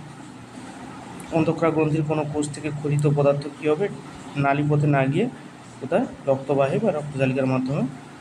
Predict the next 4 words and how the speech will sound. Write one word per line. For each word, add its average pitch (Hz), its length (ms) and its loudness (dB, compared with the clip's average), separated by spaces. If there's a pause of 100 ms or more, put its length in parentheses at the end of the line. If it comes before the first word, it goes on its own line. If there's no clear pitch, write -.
(2250)
অন্য 160 240 4
জায়গায় 156 260 4 (380)
প্রেরণ 139 320 2
করবে। - 240 -2